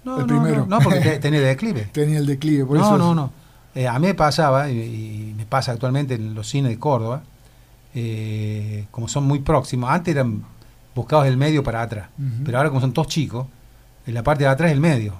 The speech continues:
Speaker 1: de antes.
Speaker 2: Claro.
Speaker 1: ¿Cierto? Y a mí me hace mal la vista, o sea, me
Speaker 2: Ujú.
Speaker 1: produce dolor de cabeza. Es mucha, mucha lumini-, luminosidad, es mu-,
Speaker 2: Ujú.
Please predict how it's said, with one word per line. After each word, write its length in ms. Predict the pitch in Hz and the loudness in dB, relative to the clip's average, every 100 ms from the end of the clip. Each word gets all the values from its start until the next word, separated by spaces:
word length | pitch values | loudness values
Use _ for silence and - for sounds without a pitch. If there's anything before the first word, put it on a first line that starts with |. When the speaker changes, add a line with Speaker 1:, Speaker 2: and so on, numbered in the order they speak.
| 127 | -4
Speaker 1:
de 140 | 123 | -2
antes. 280 | 143 110 - | -2 -4 -6
Speaker 2:
Claro. 260 | 135 117 - - - _ - - - | -6 -6 -12 -20 -20 _ -20 -20 -14
Speaker 1:
¿Cierto? 420 | - 151 160 127 - - - - | 0 2 2 0 -4 -20 -20 -6
Y 60 | 123 | -2
a 60 | |
mí 100 | 160 | 2
me 80 | 175 | 2
hace 120 | 139 | 2
mal 580 | 135 135 117 107 101 104 | 0 2 0 -4 -6 -6
la 80 | 104 | -4
vista, 380 | 170 170 - - | -4 -6 -14 -12
o 140 | 139 127 | -6 -2
sea, 100 | 131 | 0
me 60 | |
Speaker 2:
Ujú. 40 | 117 | 0
Speaker 1:
produce 160 | 139 127 | 0 0
dolor 140 | 123 | -2
de 60 | 120 | -4
cabeza. 400 | 127 160 - - - - - - - - - | -4 -4 -8 -16 -20 -20 -20 -20 -20 -20 -12
Es 80 | 120 | -6
mucha, 420 | 113 135 143 113 | -2 0 2 0
mucha 420 | 110 135 135 110 107 | 0 0 0 -2 -2
lumini-, 640 | 113 123 113 113 104 - | -6 -4 -2 0 -2 -6
luminosidad, 880 | 135 117 113 107 - 120 156 143 127 | -4 -2 0 0 -2 0 2 2 0
es 100 | 117 | -2
mu-, 120 | 110 | -4
Speaker 2:
Ujú. 80 | 117 | -6